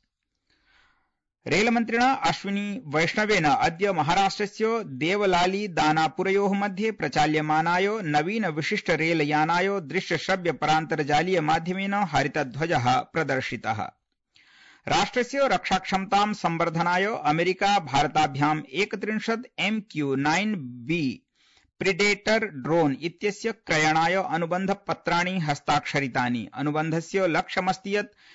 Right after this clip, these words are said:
देशस्य परिचालन तत्परतया सह सैन्यशक्तेः परिवर्धनाय च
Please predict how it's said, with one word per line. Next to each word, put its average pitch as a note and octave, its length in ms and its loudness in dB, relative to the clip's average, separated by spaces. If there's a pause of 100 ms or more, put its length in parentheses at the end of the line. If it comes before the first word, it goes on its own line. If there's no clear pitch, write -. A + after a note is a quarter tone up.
(140)
देशस्य G3 580 0
परिचालन E3+ 720 0
तत्परतया F3+ 840 0
सह F3 460 0
सैन्यशक्तेः F3+ 1120 -2 (120)
परिवर्धनाय D#3+ 800 0
च F#3 360 0